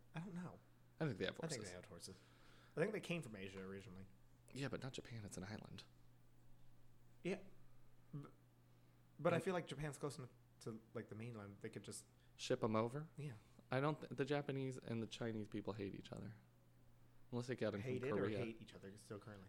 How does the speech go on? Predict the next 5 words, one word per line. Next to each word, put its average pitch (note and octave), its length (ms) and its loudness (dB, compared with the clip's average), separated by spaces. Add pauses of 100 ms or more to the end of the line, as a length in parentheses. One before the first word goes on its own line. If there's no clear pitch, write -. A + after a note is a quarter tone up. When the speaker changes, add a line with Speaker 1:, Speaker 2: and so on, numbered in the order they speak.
Speaker 1:
<sighs> - 60 -14 (2500)
Speaker 2:
I D3 40 4
don't F3 180 6
know. G#2+ 280 6 (480)
Speaker 1:
<laughs> - 60 8